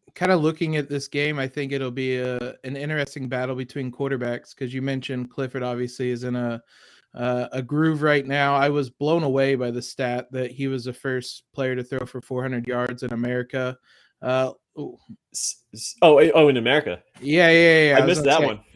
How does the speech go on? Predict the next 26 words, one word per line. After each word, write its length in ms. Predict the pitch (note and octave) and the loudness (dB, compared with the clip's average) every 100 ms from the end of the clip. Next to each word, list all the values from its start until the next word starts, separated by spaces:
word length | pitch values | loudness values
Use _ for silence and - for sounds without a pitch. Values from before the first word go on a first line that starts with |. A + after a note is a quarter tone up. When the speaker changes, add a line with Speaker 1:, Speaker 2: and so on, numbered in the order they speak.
| _ | _
Speaker 1:
yeah, 320 | D#3 E3+ E3 | 0 6 8
I 80 | D#3 | 6
was 140 | E3+ D#3+ | 4 0
gonna 160 | E3+ | -2
say, 220 | D#3 F#3 | 2 4
I 100 | D#3 | 4
looked 280 | D3+ F3 F#3 | 4 2 0
it 100 | E3 | 2
up. 180 | D3+ D#3 | 2 2
I 80 | C#3+ | -2
saw 240 | - E3 | 0 -2
somebody 380 | D#3+ F3+ E3 C#3 | -2 -2 0 0
mention 340 | C3+ G3 - | 0 -4 -4
it, 60 | D3+ | -8
and 120 | C3 | -4
I 60 | C3+ | -2
thought 220 | E3+ E3 | 0 0
it 60 | D3+ | 0
was 120 | C3+ | -4
a 60 | |
joke, 380 | B2+ C#3+ E3+ E3+ | -6 -2 -2 -2
and 80 | C#3 | -6
I 80 | C3 | -4
looked 220 | D3 D3+ | -6 -6
it 120 | C#3 | -4
up. 320 | C#3+ C#3+ - | -2 -2 -6